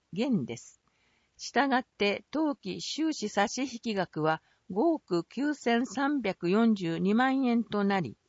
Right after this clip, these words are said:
前年度同期比では五千八百四十五万円の増加となっています。収入、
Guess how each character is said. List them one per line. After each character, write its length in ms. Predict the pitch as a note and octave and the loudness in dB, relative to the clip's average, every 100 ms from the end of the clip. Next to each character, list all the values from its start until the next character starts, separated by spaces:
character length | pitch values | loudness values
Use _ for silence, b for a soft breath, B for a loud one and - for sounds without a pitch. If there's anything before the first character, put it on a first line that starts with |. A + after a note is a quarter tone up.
| _ _ _ _ _ _ _ | _ _ _ _ _ _ _
前 280 | F3+ G3 D4 | -6 -2 0
年 380 | D#4 D4+ C#4+ C4 | 2 0 0 0
度 200 | A3 G#3 | 0 -2
同 320 | F#3 A3+ C#4 | -2 -2 -2
期 160 | - A#3+ | -6 -10
比 180 | - D#3 | -6 -4
で 140 | E3 | -2
は 200 | C3+ D3+ _ _ _ - | -2 -4 _ _ _ -4
五 140 | F#3 | -4
千 320 | - E4 C#4 | 0 0 0
八 200 | G#3 A3+ - - | 0 -4 -8 -6
百 400 | G#3 - F#3 F3+ | -6 -2 -2 0
四 300 | B3+ D#4 A#3 | 0 2 0
十 220 | E3+ E3 | 0 -4
五 160 | D#3+ G#3 | -2 0
万 320 | A#3+ A#3+ A3+ | 2 2 2
円 240 | A3 G3+ | 2 2
の 220 | G3 F#3+ - | 2 0 -6
増 320 | C#3+ F#3 C#4+ | -6 -2 -2
加 180 | - C4 | -2 -6
と 160 | A#3+ A#3 | -2 0
な 180 | G#3 | 0
っ 20 | G#3 | -2
て 240 | _ D#3+ | _ -8
い 180 | C#3 B2+ | -6 -6
ま 140 | B2 | -8
す。 200 | - - _ _ _ _ _ _ | -12 -20 _ _ _ _ _ _
収 460 | - - C4+ D4 D4 | -14 -6 -2 0 4
入、 400 | C4 B3+ A#3 - | 4 4 2 -2